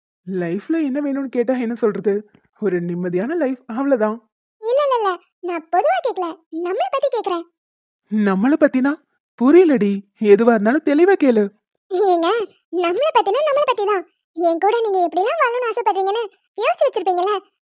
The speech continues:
Speaker 2: அதை அப்படியே சொல்லுங்க கேப்போம்.
Speaker 1: மகா, எனக்குன்னு உன்கிட்ட எந்த எதிர்பார்ப்பும் கிடையாது. நீ எப்படி இருக்கியோ அப்படியே இருக்கலாம்.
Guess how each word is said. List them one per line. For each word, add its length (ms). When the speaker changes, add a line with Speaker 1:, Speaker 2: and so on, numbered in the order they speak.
Speaker 2:
அதை 160
அப்படியே 320
சொல்லுங்க 280
கேப்போம். 320
Speaker 1:
மகா, 560
எனக்குன்னு 540
உன்கிட்ட 380
எந்த 240
எதிர்பார்ப்பும் 540
கிடையாது. 560
நீ 300
எப்படி 320
இருக்கியோ 340
அப்படியே 380
இருக்கலாம். 480